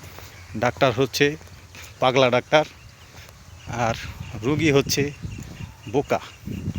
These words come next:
বোকা রুগী, পাগলা ডাক্তার, ডাক্তারের গল্প।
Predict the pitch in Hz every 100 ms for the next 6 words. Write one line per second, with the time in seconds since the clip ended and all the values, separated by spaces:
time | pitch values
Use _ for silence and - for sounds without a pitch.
0 | - - - - - - - 113 143 151
1 | 160 156 143 160 175 - 135 131 135 131
2 | 117 113 - 98 - - - - - -
3 | - - - - - 120 107 101 120 110